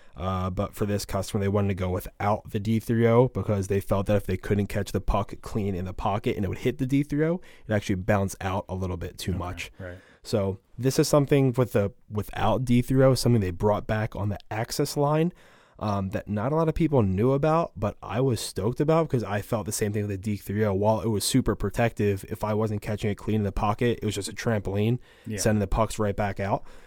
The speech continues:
Speaker 1: So this is a really cool, super clean custom option that I feel like a lot of people would really love or would make them love C C M gloves even more.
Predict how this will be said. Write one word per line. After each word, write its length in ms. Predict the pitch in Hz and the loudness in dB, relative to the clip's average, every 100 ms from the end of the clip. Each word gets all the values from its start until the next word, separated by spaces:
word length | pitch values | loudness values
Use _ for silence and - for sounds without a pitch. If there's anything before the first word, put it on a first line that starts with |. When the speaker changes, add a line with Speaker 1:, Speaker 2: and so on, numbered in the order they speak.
| - | -4
Speaker 1:
So 120 | 120 | 0
this 80 | 147 | 4
is 40 | |
a 60 | 131 | 4
really 320 | 107 117 113 | 6 4 4
cool, 440 | - 113 110 101 - - | 4 4 4 2 -10 -14
super 400 | - 120 104 107 | -2 0 2 2
clean 300 | - 113 104 | 4 2 2
custom 360 | 110 107 104 | 0 0 0
option 340 | 95 101 - 98 | 0 -2 -2 0
that 120 | 95 | 0
I 60 | |
feel 120 | 98 101 | 0 0
like 160 | 95 | 0
a 60 | 98 | 0
lot 240 | 101 95 | -2 -2
of 60 | 98 | -2
people 200 | 110 92 | -2 0
would 120 | 90 | -2
really 320 | 95 107 98 | 2 2 2
love 320 | 90 98 110 | 0 0 0
or 60 | 101 | 0
would 160 | 101 98 - - | -2 -6 -14 -4
make 140 | 113 110 | 0 2
them 180 | 95 98 | 2 2
love 220 | 98 98 | 2 0
C 160 | - 98 | 0 0
C 160 | 110 | 2
M 100 | 101 | 2
gloves 300 | 98 98 95 | 2 0 0
even 240 | 104 98 95 | -2 -2 0
more. 300 | 98 127 | 2 2